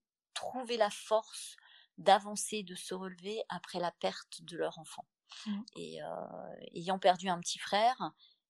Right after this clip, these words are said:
Speaker 1: j-, j-, ce n'était que mon petit frère, ce, ce n'était pas mon enfant, mais j'ai côtoyé avec, à l'époque, mon association, euh, pour les enfants malades,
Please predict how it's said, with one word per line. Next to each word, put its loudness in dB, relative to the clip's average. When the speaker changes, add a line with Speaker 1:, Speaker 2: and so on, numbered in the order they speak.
Speaker 1:
j-, -2
j-, 0
ce 0
n'était 0
que -4
mon -8
petit -10
frère, 0
ce, -14
ce -14
n'était -8
pas 4
mon -4
enfant, -8
mais 0
j'ai 0
côtoyé 2
avec, -6
à -2
l'époque, -6
mon -12
association, -6
euh, -8
pour -4
les -10
enfants -12
malades, -2